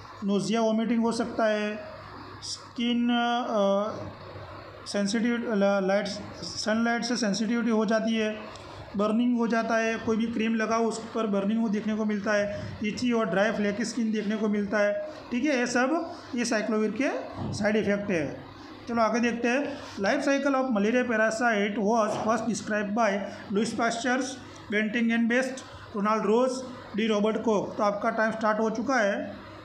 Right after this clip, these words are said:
तो सही answer दीजिए। तो सही answer है सी, Ronald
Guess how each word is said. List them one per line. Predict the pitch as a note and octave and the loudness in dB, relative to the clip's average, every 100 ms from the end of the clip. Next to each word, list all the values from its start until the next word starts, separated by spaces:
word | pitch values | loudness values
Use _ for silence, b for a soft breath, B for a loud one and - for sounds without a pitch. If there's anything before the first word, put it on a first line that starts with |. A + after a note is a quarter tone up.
| - | -16
तो | - | -10
सही | A#3 A3+ B3+ C4 - - - - G#3+ | -2 0 0 -2 -8 -14 -18 -16 -4
answer | G3+ G3 A#3 C#4+ - | -2 0 0 0 -2
दीजिए। | G3+ G#3+ F#3+ G#3 D#3 - - - - - | -2 0 0 0 0 -4 -10 -14 -16 -10
तो | G3+ | -8
सही | F#3+ A3 D4+ | -2 0 2
answer | C4+ A3 A#3 G#3+ | 2 2 0 2
है | A#3+ G3+ G#3 D4 - B B B - | 2 2 0 -2 -6 B B B -16
सी, | - - B3+ A3+ B3 - - - - - - | -12 -2 0 0 -2 -6 -12 -16 -16 -14 -4
Ronald | G3+ G#3 A3 C4+ | 0 2 4 2